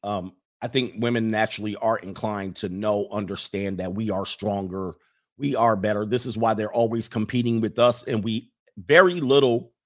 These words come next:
or very seldom are competing with them. They're always competing and measuring themselves against our results. And our results are made very effortlessly.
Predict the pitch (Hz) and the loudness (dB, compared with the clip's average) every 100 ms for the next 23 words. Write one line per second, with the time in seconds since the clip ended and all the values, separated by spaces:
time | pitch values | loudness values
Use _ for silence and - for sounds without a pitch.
0 | _ _ 135 123 110 143 165 - - 135 | _ _ 0 2 4 4 4 0 4 4
1 | 127 117 131 120 - 101 - 107 101 92 | 4 0 2 2 2 -4 -2 -2 -2 -4
2 | 85 87 64 _ _ _ _ _ _ _ | -8 -12 -14 _ _ _ _ _ _ _
3 | _ _ _ _ _ _ _ 135 143 - | _ _ _ _ _ _ _ 0 0 6
4 | 175 175 175 135 135 113 - 123 120 104 | 8 8 6 2 -4 -4 -4 -4 -2 -2
5 | 101 123 117 117 107 104 98 113 107 98 | 2 2 2 0 -2 -4 -4 0 0 -2
6 | 95 104 87 - 107 107 110 98 95 90 | -6 -8 -10 -8 -2 0 0 -4 -6 -6
7 | 101 80 _ - - _ _ - 131 - | -8 -10 _ -18 -18 _ _ -6 -4 2
8 | 175 180 175 123 101 135 170 - - 104 | 4 4 0 -2 0 -2 -2 -6 -10 -4
9 | 107 107 139 131 101 92 - _ _ _ | -2 0 0 0 -4 -10 -14 _ _ _
10 | _ _ _ 110 - 170 170 143 156 - | _ _ _ _ 4 4 4 2 2 2
11 | 110 92 - 95 78 | -4 -8 -10 -12 -14